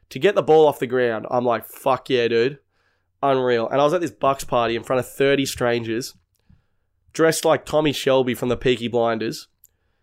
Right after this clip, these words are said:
praying this ball got off the ground. You know, some of these guys have brought their own clubs. You know, we got these sort of fucking guys.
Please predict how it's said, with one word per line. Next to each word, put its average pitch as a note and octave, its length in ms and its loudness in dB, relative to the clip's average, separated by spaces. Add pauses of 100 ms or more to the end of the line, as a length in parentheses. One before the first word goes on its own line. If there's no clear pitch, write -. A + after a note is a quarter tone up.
(380)
praying D#3+ 580 2
this A#2+ 160 -2
ball B2+ 300 2
got B2 120 2
off A#2 160 0
the B2+ 80 -4
ground. A2+ 420 -2 (360)
You C3+ 80 0
know, C3+ 80 2
some F3+ 220 2
of F3 40 4
these C#3 200 2
guys C3+ 200 2
have A#2+ 140 -6
brought C3+ 220 2
their A#2+ 160 2
own A#2+ 120 2
clubs. B2 560 -2
You B2+ 80 0
know, B2 140 2
we B2 80 0
got B2 140 0
these B2+ 200 0
sort B2+ 160 -2
of A#2+ 140 -8 (280)
fucking B2+ 300 -4
guys. A#2+ 480 0